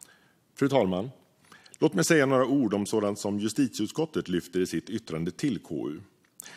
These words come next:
Där ifrågasätts nämligen att regeringen anser att tillkännagivandena är slutbehandlade till trots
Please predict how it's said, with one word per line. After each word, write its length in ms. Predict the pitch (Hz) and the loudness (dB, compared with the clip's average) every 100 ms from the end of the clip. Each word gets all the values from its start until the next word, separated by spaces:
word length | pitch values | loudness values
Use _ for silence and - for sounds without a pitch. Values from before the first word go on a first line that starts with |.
| - | -2
Där 160 | 131 165 | 2 4
ifrågasätts 680 | 170 147 107 101 170 - | 4 2 4 2 0 -2
nämligen 480 | 156 120 92 87 87 | -2 0 0 0 -2
att 200 | 87 - | -4 -2
regeringen 440 | 110 98 92 95 - | 0 0 0 -2 -2
anser 420 | 120 92 - 139 | -4 -2 -2 -2
att 220 | 95 - | -4 -6
tillkännagivandena 920 | 104 - 113 90 92 107 123 117 120 | -6 -4 -4 -4 -4 -4 -4 -2 -4
är 260 | - 80 80 | -4 -6 -4
slutbehandlade 920 | - 123 - - 92 113 113 92 92 | -2 -2 -2 -6 -4 -4 -4 -4 -4
till 240 | - 101 | -4 -4
trots 500 | - 98 - - - | -2 -2 -2 -8 -12